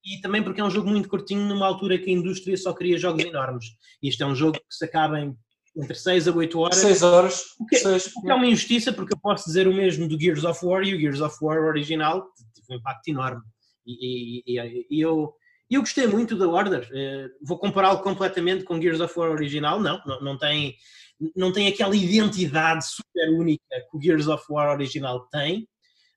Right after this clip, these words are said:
Speaker 1: Mas em termos mecanicamente não é pior jogo, é um jogo mecanicamente, é, é um, é um jogo mecanicamente super competente, tem um setting super in-, tem, tem um setting super interessante, tem visuais
Speaker 2: Muito,
Speaker 1: magníficos,
Speaker 2: muito.
Speaker 1: é capaz de ser o jogo, é capaz de ser o, o jogo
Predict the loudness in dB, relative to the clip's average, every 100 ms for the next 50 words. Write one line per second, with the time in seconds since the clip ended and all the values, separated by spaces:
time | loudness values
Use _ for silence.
0 | 0 2 2 2 2 0 4 6 6 4
1 | 4 4 2 2 0 0 0 0 -2 -2
2 | -2 -4 -4 -4 -6 -6 -4 -4 -4 -6
3 | -4 -6 -8 _ _ -12 -6 -4 -2 -2
4 | -2 -6 _ -8 -2 -2 0 0 -2 -4
5 | -4 -2 0 -2 -4 -4 0 0 -2 -8
6 | _ _ -2 -2 -2 -2 -2 -4 -6 -4
7 | -2 -2 -4 -8 -6 -6 -6 -6 -6 -8
8 | -8 -4 -2 -4 -8 -10 -6 -6 -8 _
9 | _ -8 -4 -2 0 0 0 -2 -2 -4
10 | -6 -10 -4 -4 -4 -4 -4 -2 -2 0
11 | -2 -2 -6 _ _ _ -12 -4 -4 -2
12 | -2 -2 -4 -6 -4 2 0 0